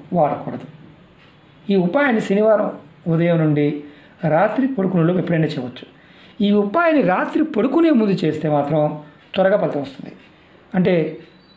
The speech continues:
మీరు ఉదయం చేయవచ్చు, మధ్యాహ్నం చేయవచ్చు, సాయంత్రం చేయవచ్చు, రాత్రి చేయవచ్చు. కానీ సాయంత్రం, నైట్ ఎప్పుడైతే పడుకుంటారో పడుకునే ముందు చేస్తే మీకు విశేషమైన ఫలితం ఉంటుంది.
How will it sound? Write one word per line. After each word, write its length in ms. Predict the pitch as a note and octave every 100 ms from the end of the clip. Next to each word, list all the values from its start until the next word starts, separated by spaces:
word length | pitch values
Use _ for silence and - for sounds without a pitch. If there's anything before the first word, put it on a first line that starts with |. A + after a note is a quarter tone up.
| _ G3+
మీరు 120 | E3
ఉదయం 300 | D#3 G3 A3+
చేయవచ్చు, 500 | B3 A3+ A3+ A3+ C4+
మధ్యాహ్నం 520 | F3 D#3+ D#3 G3 A3 G#3+
చేయవచ్చు, 300 | A#3+ A3 C4
సాయంత్రం 400 | G3+ F#3 G3 A3+
చేయవచ్చు, 400 | - A3+ A3+ D#4+
రాత్రి 260 | A3 F#3 F3
చేయవచ్చు. 360 | D#3+ C3+ - - _ _ _ _ _ _ -
కానీ 460 | - C#3+ F3 F4+ - - - - -
సాయంత్రం, 680 | - E3+ D#3+ A#3 D4 C#4+ -
నైట్ 280 | F#3+ B3+ C4+
ఎప్పుడైతే 360 | G3+ G3+ A3
పడుకుంటారో 680 | G3 F3+ E3+ F3+ E3 D#3+ D#3 D#3 -
పడుకునే 360 | A#3+ C#4 B3
ముందు 240 | G#3+ F#3+ E3+ E3
చేస్తే 480 | C#3 - C#4+ - - - - - _ _ C#4
మీకు 480 | D4 G3+ D#3 D#3 - - - _ _ -
విశేషమైన 440 | D3+ G3 G#3 G3+
ఫలితం 240 | F3 E3 E3
ఉంటుంది. 420 | D#3+ D3 D3+